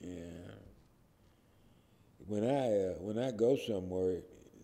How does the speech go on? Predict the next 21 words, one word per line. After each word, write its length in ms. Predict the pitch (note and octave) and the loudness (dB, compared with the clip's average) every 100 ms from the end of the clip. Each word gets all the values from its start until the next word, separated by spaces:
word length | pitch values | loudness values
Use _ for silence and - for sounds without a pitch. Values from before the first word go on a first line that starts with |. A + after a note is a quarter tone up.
| F2+ | -4
now, 360 | G#2+ B2 A#2 E2 E2+ E2 - _ - | 0 2 0 -4 -12 -16 -20 _ -10
uh, 400 | F2 E2+ E2 C#2+ | -8 -8 -10 -10
and 140 | G2 F#2+ | -6 -4
I 60 | |
go 320 | F2+ F#2+ G2 F#2+ | -2 -2 0 -2
in 80 | F#2 | -4
a 40 | |
building, 440 | D2+ F#2+ G#2 F2+ E2+ | 0 2 2 2 -6
for 160 | G2 | -8
example, 600 | E2 F2 F2+ E2+ - F2 - - - - - | -8 -6 -6 -6 -8 -10 -12 -20 -20 -20 -14
first 300 | - C3+ C#3+ | 2 4 4
thing 220 | - B2 A2 | 2 0 2
I 120 | G#2 | 0
do 320 | F2 C3+ C#3 | 2 2 4
is 260 | G#2+ F2+ F#2+ | 0 -2 -4
look 160 | G#2+ | -4
for 80 | - | -6
people 420 | - A#2 G#2+ A2 | -6 -4 -2 -2
<laughs> 40 | - | -2
I 160 | - | -2
know. 480 | A#2 A2+ B2+ G2+ E2+ | -2 0 -2 -2 -6